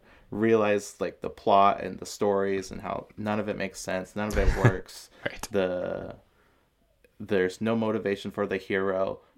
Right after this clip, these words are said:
Speaker 1: The
Speaker 2: Right.
Speaker 1: villain is just very bland. You have so many characters just thrown in there for no reason. And even the love interest was just there for no reason.
Speaker 2: Mm-hmm.
Speaker 1: Or it could have been,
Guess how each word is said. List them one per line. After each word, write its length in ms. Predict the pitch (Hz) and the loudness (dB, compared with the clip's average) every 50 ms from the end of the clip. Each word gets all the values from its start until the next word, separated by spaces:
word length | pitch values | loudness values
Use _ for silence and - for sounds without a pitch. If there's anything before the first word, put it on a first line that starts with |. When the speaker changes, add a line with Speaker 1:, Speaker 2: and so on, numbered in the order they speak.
| - - | -6 0
Speaker 1:
The 140 | 98 - | 2 2
Speaker 2:
Right. 100 | 95 92 | 2 2
Speaker 1:
villain 380 | 92 101 113 113 110 110 110 110 | 0 0 0 0 2 0 -2 -2
is 140 | 107 95 - | -4 -6 -6
just 200 | 98 92 - - | -8 -8 -8 -4
very 240 | 110 107 107 107 101 | -2 0 0 0 -2
bland. 680 | 101 - 98 98 98 98 98 98 98 98 98 - - - | -4 -4 -4 -2 -2 0 -2 -2 -4 -6 -8 -10 -12 -6
You 120 | 101 101 | -4 -4
have 120 | 98 - | -4 -4
so 260 | - - - 135 123 120 | -6 -8 -4 -2 -2 -2
many 260 | 117 117 107 101 98 | -2 -2 -2 -4 -6
characters 460 | - - 101 98 98 95 - 95 - | -4 -2 -2 -2 -2 -2 -6 -10 -10
just 180 | - 92 - - | -10 -14 -14 -6
thrown 260 | - 113 113 117 104 | -2 0 0 0 0
in 120 | 101 101 95 | -2 -4 -4
there 120 | 95 95 | -6 -6
for 140 | - - 95 | -6 -6 -6
no 180 | 95 101 104 | -4 -2 -4
reason. 600 | 110 104 104 98 98 98 - - 98 98 98 95 - _ - - - - _ _ - - | -2 -2 -2 -4 -4 -4 -4 -4 -4 -4 -4 -6 -12 _ -20 -20 -20 -20 _ _ -14 -10
And 440 | 95 92 92 90 98 - - - - _ _ _ - | -6 -4 -2 -2 -4 -6 -8 -12 -16 _ _ _ -4
even 260 | 110 104 101 107 104 | -4 -2 0 0 -2
the 80 | 101 98 | -2 -2
love 280 | 104 104 104 104 104 | 0 0 0 0 0
interest 420 | 110 101 101 - - 101 98 - - | -2 -4 -6 -4 -6 -8 -6 -6 -8
was 140 | 92 - | -10 -8
just 220 | - - 92 - - | -8 -10 -10 -6 -4
there 180 | 98 101 98 | -2 -2 -2
for 120 | - - 95 | -2 -4 -8
no 180 | 92 95 98 | -4 -2 -2
reason. 520 | 101 95 101 95 98 95 - 95 95 98 - _ - - - - - | -2 -2 -2 -6 -6 -6 -8 -8 -8 -8 -10 _ -20 -20 -20 -12 -2
Speaker 2:
Mm-hmm. 280 | 107 104 98 - 104 98 98 - - - - | -2 0 0 2 0 -2 -2 -4 -10 -10 -6
Speaker 1:
Or 440 | 104 101 98 98 98 98 98 101 - | -2 0 0 2 2 0 -2 -4 -4
it 180 | - 110 101 - | -4 -4 -4 -4
could 240 | - - 131 117 117 | -2 2 2 2 2
have 120 | 104 - | 2 0
been, 360 | 113 107 104 101 101 98 - | 0 0 0 -2 -4 -8 -10